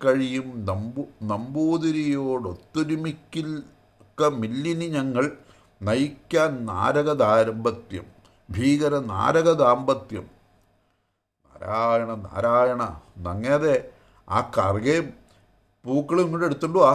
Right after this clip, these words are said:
എന്ന് പറഞ്ഞ് കയ്യിൽ, ഒരു കയ്യിൽ മാലയും മറ്റേ കയ്യിൽ ആവണപ്പലകയുമായി അമരത്താട്ടമ്മ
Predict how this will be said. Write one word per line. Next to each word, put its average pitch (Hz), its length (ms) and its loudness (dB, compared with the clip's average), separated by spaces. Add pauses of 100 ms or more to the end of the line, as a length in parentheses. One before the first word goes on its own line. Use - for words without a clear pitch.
(600)
എന്ന് 107 300 -4
പറഞ്ഞ് 95 220 -2 (120)
കയ്യിൽ, 98 300 -2 (120)
ഒരു 117 160 -6
കയ്യിൽ 104 220 -2 (120)
മാലയും 92 360 -4 (540)
മറ്റേ 104 360 -2
കയ്യിൽ 113 200 -4 (240)
ആവണപ്പലകയുമായി 98 840 0 (220)
അമരത്താട്ടമ്മ 98 680 -2